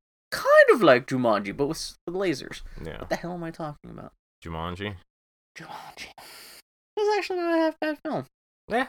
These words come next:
Speaker 1: I didn't take too many notes 'cause I was actually <laughs> engrossed in the drama.
Speaker 2: Engrossed in the, <laughs> oh, all the drama. So much
Speaker 1: Uh,
Speaker 2: drama.
Speaker 1: I think half of it is because Little Women shows up, and I was like, <laughs> "It's like watching Little Women."
Speaker 2: It's just like
Speaker 1: Actually,
Speaker 2: watching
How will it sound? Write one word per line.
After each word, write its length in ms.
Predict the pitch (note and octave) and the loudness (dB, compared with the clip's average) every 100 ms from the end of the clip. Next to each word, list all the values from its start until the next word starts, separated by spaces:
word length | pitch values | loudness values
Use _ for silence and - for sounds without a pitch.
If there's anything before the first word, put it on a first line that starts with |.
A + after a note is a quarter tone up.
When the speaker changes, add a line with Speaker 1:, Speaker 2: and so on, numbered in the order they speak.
| - | 4
Speaker 1:
I 100 | G3 | 6
didn't 160 | C4 C#4+ | 6 6
take 180 | D4+ - | 2 2
too 100 | B3+ | -2
many 160 | A#3+ | 0
notes 220 | A#3 A#3 - | 2 0 0
'cause 120 | E3 | 4
I 60 | E3+ | 4
was 120 | F3 | 8
actually 400 | F3 - F3 - | 6 6 0 2
<laughs> 40 | |
engrossed 680 | D#3 E3 - E3+ D3 E3 - | 0 2 2 4 4 2 0
in 300 | D3+ - D#3+ | -4 0 0
the 80 | C3+ | 0
drama. 460 | A#2 A#2+ C3+ F3+ D3+ | 2 8 10 10 8
Speaker 2:
Engrossed 520 | D3+ E3 C3+ - B2+ | 6 4 0 -2 2
in 60 | A#2 | 4
the, 160 | A#2 - | 4 6
<laughs> 100 | D3+ | 8
oh, 180 | C3+ A2+ | 8 12
all 160 | A#2 | 10
the 100 | A2+ | 10
drama. 520 | F#2 G#2+ G2 G2 F2+ - - | 6 8 8 6 2 -4 -10
So 140 | F#2+ | -6
much 260 | F#2+ E2+ - | -4 -4 4
Speaker 1:
Uh, 40 | B2+ | 8
Speaker 2:
drama. 280 | C3+ C3+ C3 | 10 10 10
Speaker 1:
I 40 | D3+ | 8
think 200 | G3 F3 | 6 6
half 200 | D3 D#3 | 8 8
of 60 | D#3 | 6
it 60 | |
is 100 | D3+ | 0
because 300 | - C3 B2+ | 0 -2 -2
Little 160 | C3 A#2 | 0 -2
Women 240 | G#2+ C#3 | -2 -4
shows 220 | D3 E3+ | 0 2
up, 180 | F3 E3+ - | 4 2 -2
and 120 | D#3+ F3 | -2 2
I 40 | |
was 100 | E3+ | 4
like, 140 | E3 | 4
<laughs> 60 | - | 4
"It's 160 | F4 D4+ | 0 0
like 180 | D#4+ | -2
watching 380 | A#3+ C#4 E4 C4+ - | 2 2 4 0 4
Little 160 | D#4+ - | 2 4
Women." 360 | D#4+ - G3 - - | -2 -2 -6 -6 -12
Speaker 2:
It's 380 | G#2+ G#2 - - | -6 -6 -2 4
just 300 | D3+ C3+ - | 8 8 6
like 160 | F#2 F2 | 2 10
Speaker 1:
Actually, 300 | A#3+ F#4 C4+ | 10 12 10
Speaker 2:
watching 80 | A#3 | 10